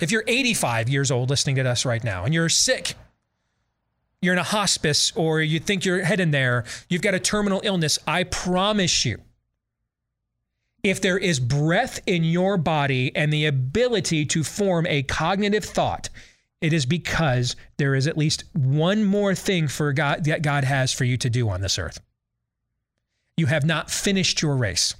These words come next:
Finish your race. In my own personal prayer time, I pray this more than anything else.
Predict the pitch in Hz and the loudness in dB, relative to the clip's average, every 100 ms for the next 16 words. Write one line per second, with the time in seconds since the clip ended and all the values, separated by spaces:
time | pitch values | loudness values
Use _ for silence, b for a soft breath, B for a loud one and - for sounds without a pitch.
0 | - _ _ _ _ _ _ _ _ _ | -16 _ _ _ _ _ _ _ _ _
1 | _ _ - - 226 226 202 - 180 160 | _ _ -4 0 0 2 0 0 0 0
2 | 117 - - b b b - 165 165 180 | 0 -2 -4 b b b 0 2 2 2
3 | 185 - 196 - 185 - 190 185 180 180 | 2 0 2 2 0 0 0 0 0 0
4 | 180 175 151 - 170 160 160 - 156 151 | 0 0 -2 0 0 2 0 0 0 2
5 | 131 147 160 165 160 131 98 - | 0 0 0 0 0 0 0 -2